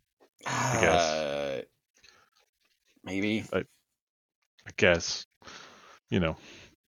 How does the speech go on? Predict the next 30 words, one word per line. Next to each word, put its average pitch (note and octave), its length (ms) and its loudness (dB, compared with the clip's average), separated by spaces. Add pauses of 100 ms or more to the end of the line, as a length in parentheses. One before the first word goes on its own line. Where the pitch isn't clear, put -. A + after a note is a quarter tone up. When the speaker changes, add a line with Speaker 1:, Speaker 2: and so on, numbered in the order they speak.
Speaker 1:
you A#2+ 80 4
have A#2 120 8
to - 60 -6
go B2 100 12
into G#2 120 10
rem G2+ 160 8
sleep E2+ 240 0
or F2 120 4
you E2 240 2
go D2 140 -6
crazy, E2+ 320 2
right? E2 220 2 (720)
Speaker 2:
Yes, A#2+ 420 8
that's - 220 4
true. F#2 440 2 (1800)
Speaker 1:
So, - 200 -4 (760)
I A2+ 60 4
had E3+ 120 10
a - 20 8
Speaker 2:
Yeah. B2 60 2
Speaker 1:
dream C3 160 8
the A#2+ 60 12
other A2+ 100 10
day, A2 300 10 (300)
this - 100 -8
is - 60 -4
a E2+ 60 -4
side E2+ 200 0
tangent, F2 300 -2 (760)
where G#2 260 10